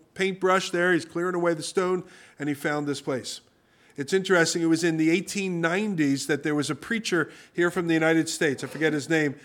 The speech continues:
but he believed so strongly that this is the place the Jews would go to, he bought six hundred Hebrew New Testaments, New Testaments written in the Jewish language,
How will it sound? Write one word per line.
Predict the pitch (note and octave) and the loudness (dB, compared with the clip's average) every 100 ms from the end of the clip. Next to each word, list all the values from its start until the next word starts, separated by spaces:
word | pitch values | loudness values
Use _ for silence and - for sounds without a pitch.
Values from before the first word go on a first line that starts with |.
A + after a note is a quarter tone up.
| - - - | -20 -18 -2
but | D3+ C#3+ | 0 0
he | C3+ F3 D#3+ C#3 | -4 -2 -2 -4
believed | B2+ D#3+ F3+ G3+ | 0 2 4 2
so | - G3 | 4 4
strongly | - - F#3+ G#3 B3+ G3+ D3 | 4 0 2 2 2 2 2
that | D3 D3 | 2 0
this | G#3+ C4+ D4 | 2 2 2
is | A#3+ | 0
the | F#3 | -2
place | - E3+ E3 | 0 0 0
the | E3+ D#3 | -2 -4
Jews | E3 G3 - | -4 -4 -2
would | D#3+ D3+ | -4 -2
go | E3+ G#3+ | 0 0
to, | A#3 C#3+ A#2+ C3 - - - | 0 -2 -2 -6 -12 -20 -10
he | F#3 | -6
bought | E3 F3 E3+ | 4 6 6
six | - - C4+ - | 2 -2 -2 -4
hundred | - A#3 A3 G#3+ E3+ - - | -4 -4 0 -2 -2 -12 -20
Hebrew | - - A#3+ B3 A#3 A#3 A3+ A3 E3+ | -16 -2 0 2 -2 -2 -2 -4 -2
New | F#3+ G#3+ | -2 -2
Testaments, | - F#3+ - E3 A#2 G#2+ - - _ - | -4 -4 -2 -2 -6 -8 -16 -16 _ -6
New | G3+ | -4
Testaments | A3+ A3 G3+ G3+ E3+ | 2 2 2 -2 -2
written | E3 G3+ G3+ | 4 2 4
in | G3 | 0
the | E3+ | 0
Jewish | F#3+ A3 A3+ F#3 | -2 -4 -4 0
language, | F3+ F3 C3 B2+ - | 0 0 -2 -4 -6